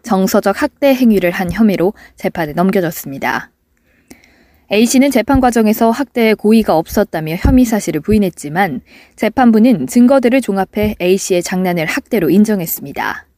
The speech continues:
재판부는 피해자가 지적장애 삼 급이기는 하지만 피해 경위에 관해 무척 창피했다는 취지로 일관되게 진술을 하고 있다며 이와 같은 행위는 객관적으로 보아도 피해자에게 수치심을 느끼게 하는 행위임이 분명하다며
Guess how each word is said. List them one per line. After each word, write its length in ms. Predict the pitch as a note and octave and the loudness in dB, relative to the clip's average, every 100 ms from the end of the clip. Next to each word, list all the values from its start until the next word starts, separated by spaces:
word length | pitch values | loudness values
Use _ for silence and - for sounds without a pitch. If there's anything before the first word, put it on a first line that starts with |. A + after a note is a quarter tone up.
| _ _ _ _ _ _ _ _ _ _ _ - | _ _ _ _ _ _ _ _ _ _ _ -4
재판부는 600 | G#3 B3+ A#3+ A3+ C#4+ D#4+ | -2 2 2 4 0 0
피해자가 600 | E4+ D#4+ C#4 A#3+ A#3 A3 | 0 2 2 0 2 0
지적장애 640 | G#3+ - A3 - G3+ G3 | -2 -2 -2 -2 -2 -2
삼 240 | G#3 D#4+ D4+ | -4 -4 0
급이기는 480 | C4+ G#3+ G3+ F#3 | 0 0 0 -2
하지만 600 | G#3+ A#3 E3 F3+ F#3+ D3 - | -2 -2 -2 -2 -2 -4 -2
피해 300 | C#4+ C4+ - | 2 2 2
경위에 580 | F3+ E3 G#3 G#3 G3+ F3 | -2 -2 0 2 0 -2
관해 360 | - E3+ F3+ D#3 | -6 -4 -2 -2
무척 520 | E3 G#3+ - B3 A#3 | -2 -2 0 -4 -2
창피했다는 760 | - D4+ - C#4 A#3+ G3 G3+ | -6 -4 -2 -2 -2 -2 -4
취지로 380 | - F#3 F3+ F#3+ | -4 -6 -2 0
일관되게 560 | F#3 G3 A3 G#3+ E3+ D#3+ | 0 0 0 -2 -4 -2
진술을 400 | G#3 G#3+ G#3 G3 | 2 2 2 0
하고 240 | A3 G#3 | 0 -2
있다며 480 | F3 - C#3+ F3 - - - - - | -2 -4 -6 -6 -6 -10 -20 -16 -2
이와 220 | A3 B3 | 2 2
같은 320 | B3+ A#3+ C#4+ | 0 0 0
행위는 460 | C#4 A3+ A3 A#3+ D3 | 2 4 4 2 -2
객관적으로 600 | - - C#4 C4+ B3 B3+ | -6 -2 0 2 2 0
보아도 540 | A#3 F#3+ F3 G#3 D3 - | 0 0 2 2 2 0
피해자에게 600 | - B3 A#3 G3+ E3+ D#3 | 0 2 2 0 -2 -8
수치심을 580 | C#4 - D4 C4 A#3+ | -8 -4 -2 2 2
느끼게 400 | F3 F#3+ A#3+ A3 | 2 0 -2 0
하는 320 | G#3+ F#3 G3 G#3+ | 0 0 0 0
행위임이 460 | C#4 C4 G3 F3+ | 0 2 2 0
분명하다며 800 | - A3+ B3 A#3 E3+ C#3+ D#3+ | 2 4 4 4 0 -6 -4